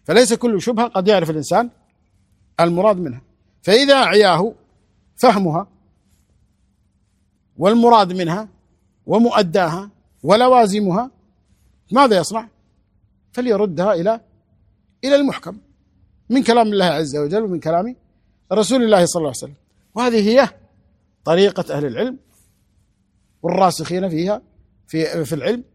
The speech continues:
كما قال الله عز وجل: "والراسخون في العلم يقولون آمنا به كل من عند ربنا".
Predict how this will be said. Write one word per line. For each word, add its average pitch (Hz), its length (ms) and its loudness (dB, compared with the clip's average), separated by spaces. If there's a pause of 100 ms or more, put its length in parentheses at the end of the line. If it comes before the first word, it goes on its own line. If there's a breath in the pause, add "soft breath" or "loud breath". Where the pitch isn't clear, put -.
كما 262 180 0
قال 175 140 -2
الله 147 120 -2
عز 135 120 -8
وجل: 143 80 -8
"والراسخون 147 560 -8
في 113 60 -14
العلم 165 240 -8
يقولون 165 420 -6
آمنا 220 640 0
به 175 200 -6
كل 302 160 -8
من 277 180 -6
عند 190 160 -8
ربنا". 151 320 -10